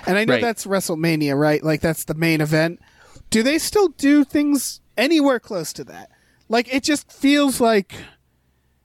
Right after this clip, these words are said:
Speaker 1: it's, it, again, it's just like, "Oh, yeah, we're just gonna, I don't know, uh, slam people into stairs occasionally, a
Speaker 2: I think
Speaker 1: chair
Speaker 2: the
Speaker 1: maybe." It's just, I haven't seen anything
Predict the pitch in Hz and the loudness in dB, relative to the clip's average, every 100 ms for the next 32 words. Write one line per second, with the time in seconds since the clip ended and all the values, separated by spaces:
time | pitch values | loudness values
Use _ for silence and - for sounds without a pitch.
0 | _ 208 214 - - 214 220 220 - 214 | _ -8 -6 -8 -6 -4 -4 -8 -6 -4
1 | 202 254 220 185 - 196 - 180 170 - | -2 -2 0 -4 -4 -4 0 0 0 0
2 | 240 233 214 175 196 190 190 202 190 - | 0 2 2 2 0 0 -2 -2 -2 -6
3 | _ _ _ _ _ _ 185 196 165 151 | _ _ _ _ _ _ -4 -2 -2 -2
4 | 156 - - 147 156 - 190 190 190 196 | -4 -8 -10 -8 -6 -2 0 0 0 0
5 | 185 170 156 - 151 160 190 185 185 185 | 0 -2 -4 -2 0 0 0 0 0 0
6 | 185 190 185 185 185 - - _ - 202 | 2 0 2 2 0 -6 -20 _ -8 -6
7 | - 190 185 196 196 196 190 190 190 - | -2 0 2 2 2 2 2 2 0 -6
8 | _ - 220 - 247 254 247 262 302 277 | _ -2 -2 -2 -4 -2 0 0 -2 -6
9 | - 269 254 214 214 220 208 208 180 160 | -4 -2 -2 -2 -2 -2 -2 -2 -2 -4
10 | 135 - | -8 -20